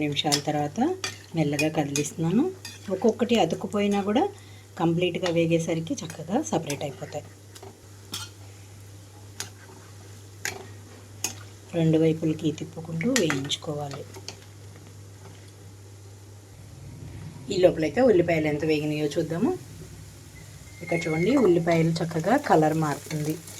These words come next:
ఇలా కలర్ మారేటప్పుడే ఇందులోకి ఉప్పు,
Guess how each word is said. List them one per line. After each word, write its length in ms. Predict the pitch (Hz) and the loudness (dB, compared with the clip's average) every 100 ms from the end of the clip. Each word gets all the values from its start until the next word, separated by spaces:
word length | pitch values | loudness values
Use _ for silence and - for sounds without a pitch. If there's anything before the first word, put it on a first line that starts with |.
| - - 180 | -16 -2 4
ఇలా 140 | 170 160 | 6 6
కలర్ 240 | 170 151 151 151 | 4 2 2 0
మారేటప్పుడే 600 | 143 143 143 - 165 294 208 | 0 0 -2 -2 2 4 6
ఇందులోకి 480 | 151 143 139 - 311 427 - - - - - - - - - - - - - - - - - - - - | 4 2 0 2 4 4 0 -12 -12 -14 -16 -16 -14 -4 0 2 2 0 -10 -16 -18 -16 -16 -18 -14 -4
ఉప్పు, 240 | 180 - | -4 -2